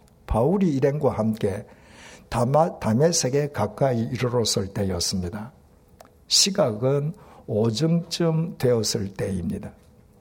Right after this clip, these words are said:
그 시각에는 태양의 빛이 가장 빛날 때로서 이 세상의 그 어떤 빛도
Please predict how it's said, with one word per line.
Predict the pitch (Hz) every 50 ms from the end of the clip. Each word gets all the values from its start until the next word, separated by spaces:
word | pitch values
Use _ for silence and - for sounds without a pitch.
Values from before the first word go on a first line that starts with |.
| - - - _ _ _ _ - - - - - - - -
그 | - - 165 180
시각에는 | 170 - - - 208 214 180 135 123 104 95 98 104 113 120 107 92 85 90 - - - - - - - - - - _ - - - - - - - - - - - - _ _ - -
태양의 | - - - 214 220 208 196 202 208 214 202 160 123 107 -
빛이 | - 123 - - - 185 180 180 196 196 -
가장 | - - - - - - - - - - - - 185 190 185 - -
빛날 | - - 175 170 170 170 165 160 160 156
때로서 | - 139 117 104 98 - - 98 98 107 - - - _ _ _ _ _ _ _ - - - -
이 | 185 208
세상의 | 226 - - - 117 - - 143 151 160 175 175 165 170
그 | - 156 165 175 - -
어떤 | 147 151 - - 147 - 170 170 -
빛도 | - 139 131 - - - 117 98 95 101 - -